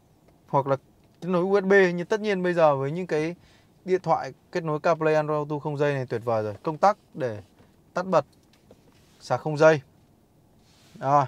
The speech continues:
chúng ta có gì nữa nào? Giải số P đỗ, R, rear, lùi, N, mo, D, lái, driver. Và B, đó chính là cái phần, à, số khi chúng ta bò lên những cái con dốc.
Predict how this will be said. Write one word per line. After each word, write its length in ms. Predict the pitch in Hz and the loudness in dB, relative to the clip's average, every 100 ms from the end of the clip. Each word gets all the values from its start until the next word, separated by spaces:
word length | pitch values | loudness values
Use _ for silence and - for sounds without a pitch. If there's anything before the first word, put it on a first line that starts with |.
| - _ _ - - | -4 _ _ -20 -12
chúng 80 | 151 | -2
ta 100 | 185 | 2
có 180 | 160 175 | 4 4
gì 140 | 202 | 4
nữa 120 | 202 | 6
nào? 240 | 208 180 135 _ _ _ - | 10 10 8 _ _ _ 8
Giải 220 | 151 135 | 8 8
số 460 | - 151 175 254 - _ _ _ _ - | 8 10 12 10 6 _ _ _ _ 6
P 40 | 214 220 220 185 _ _ _ _ | 10 10 10 4 _ _ _ _
đỗ, 480 | 175 208 226 240 202 151 | 4 6 8 6 2 6
R, 60 | 156 165 156 143 | 12 12 12 10
rear, 280 | 160 190 185 151 _ _ _ _ 147 | 6 6 6 2 _ _ _ _ 0
lùi, 340 | 160 160 127 _ 139 | 4 4 0 _ 2
N, 80 | 147 147 | 8 8
mo, 300 | 151 170 160 143 _ - | 10 6 6 0 _ -4
D, 80 | 160 165 147 - _ _ _ _ _ _ 123 | -2 0 -4 -8 _ _ _ _ _ _ 2
lái, 380 | 127 143 196 - | 4 4 2 -4
driver. 500 | 139 143 135 143 135 _ _ _ - | -2 -2 0 -2 -2 _ _ _ -2
Và 120 | 123 | 0
B, 120 | 160 180 165 - _ _ _ - | 4 4 4 0 _ _ _ -6
đó 340 | 120 135 156 | -2 0 0
chính 180 | 156 160 | -2 0
là 560 | 156 135 120 113 113 107 | 2 2 0 -4 -8 -10
cái 100 | 113 | -4
phần, 300 | 151 135 113 | -2 -2 -6
à, 300 | 110 104 104 | -8 -8 -8
số 380 | - 110 123 151 | -8 -6 -4 -6
khi 100 | 135 | -10
chúng 100 | 131 | -10
ta 280 | 139 135 123 117 _ _ _ _ - | -6 -4 -4 -6 _ _ _ _ -8
bò 240 | 123 110 107 | -2 -2 -2
lên 140 | 123 | -8
những 100 | 131 | -12
cái 60 | 135 | -10
con 100 | 127 | 0
dốc. 180 | 143 | 2